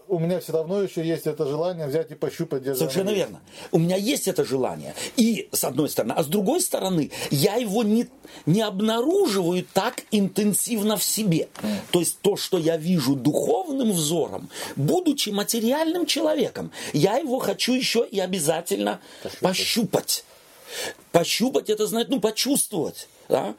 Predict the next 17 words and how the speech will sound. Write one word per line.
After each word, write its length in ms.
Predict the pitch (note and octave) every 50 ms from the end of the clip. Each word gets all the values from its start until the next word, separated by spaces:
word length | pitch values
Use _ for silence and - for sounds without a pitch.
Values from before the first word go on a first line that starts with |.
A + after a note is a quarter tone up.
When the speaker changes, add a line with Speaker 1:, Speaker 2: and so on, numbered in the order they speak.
| - -
Speaker 2:
Харизматы 480 | - C3+ C#3+ C3+ D#3+ F#3+ G#3+ A3+ A#3
это 160 | G#3 - G#3 G#3+
делают 380 | F3 F3+ G#3 G3+ G#3 G#3 -
тем, 180 | - G#3 G3 F3
что 280 | - F3+ F#3 F3 D3 - - - - - - - -
вводят, 600 | - - - C3+ B2 C3+ G#3 G#3+ E3+ G3 - - - -
э, 420 | - - C3 C3+ D#3 - E3+ D3+ -
людей 260 | E3+ F3 G3 E3 G#3
в 80 | G#3+ -
транс. 460 | - F3 D3+ C#3+ A2 E2+ - - - -
И 80 | D#3+
тогда 240 | D#3 G3 D#3+ C#3 E3
они 140 | E3 D#3 C#3
говорят: 200 | D3 D3 C#3+ -
«Аллилуйя, 600 | - B2+ C#3 C#3+ C#3 C#3+ F3 G3+ G#3 G3 F#3 F3+
я 300 | F#3 F3+ C#3 C#3 D3+ D#3+
был 340 | - A#2+ C3+ D3+ D3+ C3+ -